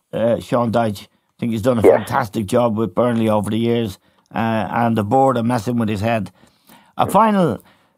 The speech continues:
Speaker 1: uh, thing, John, and it's a very important thing, a question from one of our listeners, Kevin, uh, Doherty. And here it is.
Speaker 2: Mm.
Speaker 1: It's about Gareth Bale and Tottenham.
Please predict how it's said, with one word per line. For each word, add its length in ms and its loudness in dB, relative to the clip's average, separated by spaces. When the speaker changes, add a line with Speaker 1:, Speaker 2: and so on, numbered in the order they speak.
Speaker 1:
uh, 260 2
thing, 420 0
John, 340 2
and 200 -2
it's 140 -2
a 60 -2
very 200 2
important 400 2
thing, 140 -2
a 60 -2
question 540 0
from 180 0
one 140 2
of 60 0
our 100 2
listeners, 340 -2
Kevin, 400 0
uh, 260 2
Doherty. 640 2
And 140 0
here 160 2
it 140 2
is. 260 -8
Speaker 2:
Mm. 200 0
Speaker 1:
It's 240 -2
about 220 2
Gareth 380 2
Bale 260 4
and 160 -2
Tottenham. 560 -2